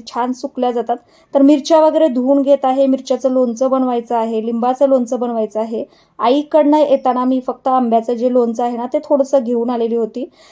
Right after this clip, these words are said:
तर त्यामुळं मला लोणचं वगैरे जे आहे, ते घालायचं आहे. डब्यामध्ये बघा, लोणचं वगैरे दिल्यामुळे ना, खूप आपलं काम जे आहे, ते सोपं होतं. कधी तर भाजी वगैरे नसेल, एखादी लिंबाची फोड वगैरे दिली ना, एखादी आंब्याची फोड दिली तरी चालतं. तर भाज्या संपूर्ण अशा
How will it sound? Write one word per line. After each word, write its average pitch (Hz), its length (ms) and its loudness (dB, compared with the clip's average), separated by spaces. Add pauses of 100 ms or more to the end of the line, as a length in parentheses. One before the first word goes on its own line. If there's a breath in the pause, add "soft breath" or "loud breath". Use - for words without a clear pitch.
(160 soft breath)
तर 269 80 -2
त्यामुळं 302 400 4
मला 311 200 2
लोणचं 269 340 2
वगैरे 247 420 0
जे 233 160 -2
आहे, 240 220 -4
ते 240 160 -2
घालायचं 226 480 0
आहे. 226 280 -4 (340 soft breath)
डब्यामध्ये 330 520 4
बघा, 302 200 2
लोणचं 285 360 2
वगैरे 269 300 4
दिल्यामुळे 254 540 0
ना, 240 120 -6 (100)
खूप 311 240 -4
आपलं - 280 -2
काम 247 340 0
जे 240 100 0
आहे, 247 220 -2
ते 254 140 -4
सोपं 254 360 0
होतं. 262 240 0
कधी 262 220 0
तर 269 120 0
भाजी 254 320 -2
वगैरे 254 260 2
नसेल, 269 400 2 (320 soft breath)
एखादी 294 360 2
लिंबाची 277 360 2 (100)
फोड 269 140 4
वगैरे 254 280 2
दिली 240 260 -2
ना, 214 200 -2
एखादी 233 320 -2
आंब्याची 247 380 -2
फोड 254 280 -4
दिली 220 240 -4 (100)
तरी 233 180 0
चालतं. 247 460 -4 (440 soft breath)
तर 294 80 2
भाज्या 277 320 4
संपूर्ण 294 580 2
अशा 277 200 0